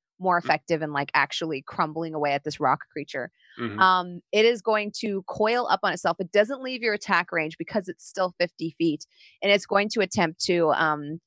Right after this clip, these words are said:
Speaker 1: do the same thing to, uh, Penelope that Penelope did to it. So it attempts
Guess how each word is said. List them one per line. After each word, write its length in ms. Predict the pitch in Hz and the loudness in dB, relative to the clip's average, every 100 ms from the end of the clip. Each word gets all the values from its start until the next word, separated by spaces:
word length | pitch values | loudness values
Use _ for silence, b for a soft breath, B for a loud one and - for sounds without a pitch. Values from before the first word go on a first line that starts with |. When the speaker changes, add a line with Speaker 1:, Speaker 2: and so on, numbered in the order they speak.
| _ _ | _ _
Speaker 1:
do 160 | 170 233 | 0 2
the 120 | 233 | 4
same 380 | 220 208 196 202 - | 2 2 0 0 0
thing 400 | 185 180 175 156 - | 0 0 -4 -10 -6
to, 420 | 208 185 175 170 - | 0 2 2 2 4
uh, 220 | 156 143 | 4 4
Penelope 760 | - 180 165 175 - 185 202 _ _ _ - | 2 2 4 4 0 -4 -4 _ _ _ -2
that 320 | 165 156 - - | 0 0 -2 -6
Penelope 480 | 180 175 180 175 | 0 0 0 -6
did 240 | 165 175 170 | -6 -6 -4
to 160 | 165 - | -6 -6
it. 340 | 160 233 - - _ _ _ _ _ | -6 -6 -8 -20 _ _ _ _ _
So 200 | - 208 | 2 4
it 80 | |
attempts 480 | 185 - 202 196 - | 2 2 0 0 -6